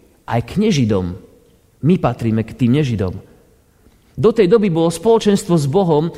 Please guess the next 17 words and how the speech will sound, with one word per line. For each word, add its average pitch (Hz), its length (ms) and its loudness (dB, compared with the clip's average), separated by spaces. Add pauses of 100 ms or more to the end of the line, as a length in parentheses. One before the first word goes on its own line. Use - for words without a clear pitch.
(100)
vyhranené, 170 960 2
výhradne 202 560 2
len 240 240 2
pre 170 160 -2
židovský 165 480 0
národ, 151 480 2 (800)
pre 196 80 4
potomkov 196 480 0
Abrahama, 165 960 0 (120)
ale 143 160 2
v 196 160 2
Ježišovi 208 320 2
Kristovi, 180 480 0
v 135 160 2
jeho 123 80 2
synovi, 139 480 2
sa 123 480 -2